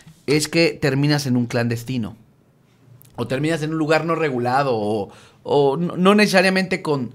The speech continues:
con todos los protocolos. O inclusive abres la puerta a la corrupción. ¿Por qué? Porque, pues, si yo llego, llega un inspector y me dice, "Oye, pues,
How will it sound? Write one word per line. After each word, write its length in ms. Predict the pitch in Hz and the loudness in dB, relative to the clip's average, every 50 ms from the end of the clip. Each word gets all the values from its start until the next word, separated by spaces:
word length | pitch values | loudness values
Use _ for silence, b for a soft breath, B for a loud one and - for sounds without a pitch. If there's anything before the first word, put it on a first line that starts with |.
| B B B B B B - | B B B B B B -8
con 160 | - 123 127 | -4 -4 -4
todos 240 | 127 - 160 160 160 | -2 2 2 2 2
los 160 | 147 139 - | 2 0 -4
protocolos. 580 | - 117 123 117 - 123 135 151 160 160 147 - - | -8 -10 -10 -10 -8 -6 -4 -2 -4 -4 -4 -4 0
O 160 | 170 202 233 | 2 2 2
inclusive 680 | 240 220 185 208 214 196 240 277 247 220 - - - _ _ _ _ _ _ _ _ b b b b b b b - | 2 0 -2 -4 -4 -4 -6 -6 -6 -6 -8 -10 -12 _ _ _ _ _ _ _ _ b b b b b b b 2
abres 260 | 151 175 208 208 170 | 2 4 4 4 2
la 140 | 139 101 - | 0 -2 -2
puerta 240 | - 117 - - | -4 -6 -4 -4
a 20 | 143 | -4
la 80 | 160 - | -4 -4
corrupción. 360 | 202 196 220 214 254 330 294 | -6 -8 -8 -8 -10 -10 -8
¿Por 140 | 208 170 151 | -10 -8 -8
qué? 100 | 185 190 | -8 -8
Porque, 340 | 190 - 139 127 - - - | -8 -10 -14 -14 -12 -12 -12
pues, 260 | - - - 107 104 | -12 -14 -18 -18 -14
si 120 | 107 107 104 | -12 -10 -8
yo 100 | 120 135 | -6 -6
llego, 280 | 139 139 151 147 135 120 | -6 -4 -4 -4 -4 -4
llega 200 | 120 123 127 127 | -4 -4 -4 -4
un 100 | 127 127 | -6 -6
inspector 480 | 123 120 120 123 120 - - 135 127 123 | -8 -8 -10 -14 -12 -10 -8 -6 -6 -6
y 80 | 113 | -6
me 120 | 107 110 107 | -6 -8 -8
dice, 260 | 113 110 113 107 110 b b b b b _ - | -8 -8 -8 -10 -12 b b b b b _ -10
"Oye, 260 | 131 135 143 131 117 | -6 -6 -4 -4 -6
pues, 260 | - - 110 110 - | -8 -12 -16 -18 -18